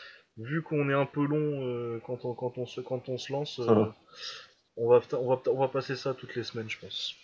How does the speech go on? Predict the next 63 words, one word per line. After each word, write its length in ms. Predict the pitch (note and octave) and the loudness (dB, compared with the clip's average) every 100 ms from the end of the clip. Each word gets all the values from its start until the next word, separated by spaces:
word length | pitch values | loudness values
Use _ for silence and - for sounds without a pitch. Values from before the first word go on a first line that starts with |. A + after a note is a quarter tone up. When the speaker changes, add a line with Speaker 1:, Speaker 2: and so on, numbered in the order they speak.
| _ - - | _ -10 6
Speaker 2:
Exact, 440 | A2 A2+ A#2+ A2+ - | 8 12 10 10 4
je 40 | |
pense 160 | G#2+ - | -2 0
que 100 | F2+ | 0
c'est, 400 | - F2+ F2+ F2+ | 2 4 4 4
je 80 | - | 4
pense 160 | G#2+ | 4
que 80 | G2 | 4
c'est 160 | - F#2+ | 6 10
Speaker 1:
Je 80 | |
Speaker 2:
mieux, 100 | G2+ | 10
Speaker 1:
pense 140 | A2+ - | 10 6
que 100 | C#3+ | 2
Speaker 2:
on 80 | F2+ | 6
Speaker 1:
c'est 80 | |
Speaker 2:
a, 60 | F2+ | 6
Speaker 1:
le 140 | F2+ B2 | 6 4
me-, 40 | |
c'est 140 | - | 0
le 60 | B2+ | -2
Speaker 2:
on 40 | |
Speaker 1:
meilleur 180 | A#2 A#2 | 0 2
Speaker 2:
a 20 | |
capacité, 280 | G2+ A2+ G#2+ A2 | 8 6 6 0
Speaker 1:
format, 160 | G2 | 0
ouais. 80 | F#2 - _ _ - - - | -4 -6 _ _ -14 -10 4
Speaker 2:
on 80 | G#2 | 6
a 60 | |
capacité 380 | G2+ G2 - A#2 | 8 6 6 6
Speaker 1:
Voilà. 220 | B2+ - C3+ | 10 12 12
Speaker 2:
à 20 | |
le 40 | |
faire, 60 | B2+ | 12
et 20 | G#2 | 12
puis 80 | - | 6
c'est 160 | - A#2 | -2 4
que 40 | |
vous, 80 | G#2+ - - | 6 4 8
c'est 100 | C3 | 10
que 60 | |
vous 160 | G#2+ G2+ | 12 12
aimez 160 | G2+ G2 | 12 10
bien, 160 | G#2+ | 8
donc, 120 | F2+ - | 4 2
euh, 40 | - | 0
bon. 140 | E2 - _ _ _ _ - | 0 -6 _ _ _ _ -4
Speaker 1:
Voilà, 280 | A#2+ B2 A#2+ | 8 10 10
et 20 | G#2 | 6
puis 120 | G#2+ | -2
si 100 | - | -4
ça 120 | A2 | -4
continue 360 | - A2+ A2+ G#2+ | -4 -8 -4 -4
à 40 | |
vous 140 | G#2 | -4
plaire, 220 | G2 B2 A2 | -6 -6 -6
on, 400 | G#2 G2 G2 G2 | -8 -10 -10 -10
on 40 | |
en 40 | G2+ | -10
fera 180 | - F#2+ | -10 -12
plus. 240 | - - - | -12 -12 -8
<laughs> 400 | - - - C3 - - - - - | -6 -6 -6 -6 -8 -20 -20 0 8
Speaker 2:
<laughs> 400 | C#3 - B2 A#2+ | 10 10 8 8
Speaker 1:
Voilà. 360 | B2 C#3 C3 | 6 8 6